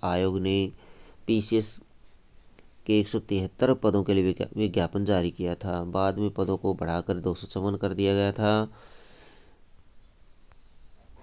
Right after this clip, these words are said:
एक सौ पचास पदों पर ये चयन लिखित परीक्षा और इंटरव्यू के आधार पर किया जाना है। इन्हें एक सौ पचास पदों के लिए इंटरव्यू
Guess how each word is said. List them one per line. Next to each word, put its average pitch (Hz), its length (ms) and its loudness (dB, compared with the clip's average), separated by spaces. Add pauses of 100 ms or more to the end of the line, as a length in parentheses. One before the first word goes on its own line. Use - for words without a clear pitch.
(260)
एक 120 100 4
सौ - 120 4
पचास 139 600 8
पदों 120 340 4
पर 123 180 6
ये 123 300 6 (120)
चयन 110 260 4
लिखित 107 360 0
परीक्षा 104 440 2
और 101 340 0
इंटरव्यू 104 400 0
के - 260 -2
आधार 92 300 -2
पर 104 160 -2
किया 95 220 0
जाना 92 280 -2
है। 107 180 0
इन्हें 110 260 2
एक 101 100 -2
सौ 107 100 -2
पचास 101 340 -2
पदों 95 240 -4
के 101 100 -2
लिए 98 140 2
इंटरव्यू 98 680 -2